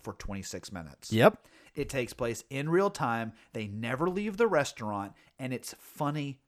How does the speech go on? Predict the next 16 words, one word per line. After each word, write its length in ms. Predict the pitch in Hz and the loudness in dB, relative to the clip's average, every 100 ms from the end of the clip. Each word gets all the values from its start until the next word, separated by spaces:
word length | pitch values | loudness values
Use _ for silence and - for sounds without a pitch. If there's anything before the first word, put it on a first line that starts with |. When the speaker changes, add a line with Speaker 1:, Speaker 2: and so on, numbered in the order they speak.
| _ | _
Speaker 1:
throughout. 800 | - - 127 123 107 110 - - - - _ | -20 -4 0 2 2 0 0 -16 -20 -20 _
Where 260 | 127 127 123 | 2 4 2
it's, 160 | - - | -2 -14
wh-, 360 | 131 139 131 131 | -4 -4 -2 0
whether 280 | 127 120 120 | 2 4 0
it's 180 | 107 | -2
George 480 | - 120 131 139 131 | -8 0 4 4 2
waiting 420 | 104 117 123 131 | 0 0 0 -2
for 160 | 123 135 | -4 -6
the 100 | 110 | -6
phone 320 | - 123 131 | -4 -4 -2
call 280 | 131 131 135 | -2 -2 0
and 180 | 110 107 | -4 0
rushing 280 | 131 - - | 0 4 6
Speaker 2:
<laughs> 0 | |
Speaker 1:
over, 240 | 190 202 | 12 12